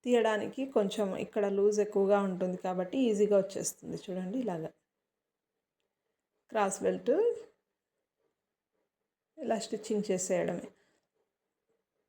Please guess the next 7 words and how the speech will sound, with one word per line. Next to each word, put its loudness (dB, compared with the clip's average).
షోల్డర్ 2
జాయింట్ 4
ఉన్నా 0
కూడా 4
మనకు 0
అడ్డు 4
లేకుండా 2